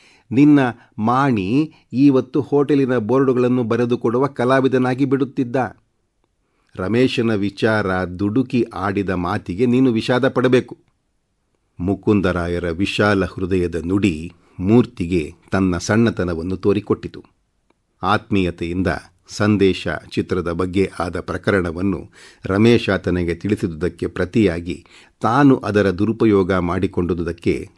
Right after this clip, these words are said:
ತುಂಬ ವ್ಯಥಿತನಾದ. ಮರುಕ್ಷಣವೇ ರಮೇಶನ ಬಳಿ ಬಂದು ಆದರದಿಂದ ಅವನ ಭುಜದ ಮೇಲೆ ಕೈ ಹಾಕಿ,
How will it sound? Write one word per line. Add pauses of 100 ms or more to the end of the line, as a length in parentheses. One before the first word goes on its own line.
(100)
ತುಂಬ
ವ್ಯಥಿತನಾದ. (920)
ಮರುಕ್ಷಣವೇ (340)
ರಮೇಶನ
ಬಳಿ
ಬಂದು (260)
ಆದರದಿಂದ (440)
ಅವನ
ಭುಜದ
ಮೇಲೆ
ಕೈ
ಹಾಕಿ,